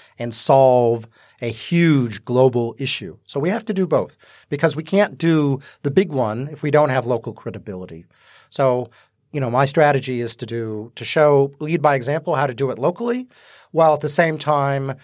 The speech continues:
uh, contributing globally. And that is in all sorts of things. It's in negative emissions technology of how we use, you know, soil here in Australia.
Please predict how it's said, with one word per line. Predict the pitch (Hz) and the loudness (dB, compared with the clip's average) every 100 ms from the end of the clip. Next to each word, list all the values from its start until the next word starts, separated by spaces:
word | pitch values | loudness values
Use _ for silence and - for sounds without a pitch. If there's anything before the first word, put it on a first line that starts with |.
| _ _ | _ _
uh, | 139 127 | -4 -2
contributing | 110 139 - 135 127 113 107 123 | -2 -6 -2 -2 -2 -8 -14 -10
globally. | 120 107 92 85 - _ - | -8 -8 -10 -16 -20 _ -12
And | 120 127 | -8 -2
that | 160 180 | -2 -2
is | 147 139 | -6 -6
in | 135 | -6
all | - 156 175 | 2 4 4
sorts | - 160 160 | 0 -4 -4
of | 147 | -6
things. | 160 190 185 | -6 -6 -8
It's | 113 - - _ _ _ | -10 -10 -12 _ _ _
in | 139 127 | -10 -6
negative | 127 160 160 | -2 0 2
emissions | 147 156 160 139 | 2 0 -2 -4
technology | 147 143 143 143 143 135 | -4 0 0 0 -2 -4
of | 110 | -4
how | 123 135 | -2 -2
we | 123 | -4
use, | 123 123 123 113 - _ _ _ - | -6 -6 -6 -10 -14 _ _ _ -14
you | 123 | -10
know, | |
soil | 101 - 151 151 143 | -6 2 4 6 4
here | 139 143 | 2 0
in | |
Australia. | 139 - 135 135 131 127 127 127 123 | -2 -4 -2 0 0 0 -2 -2 -4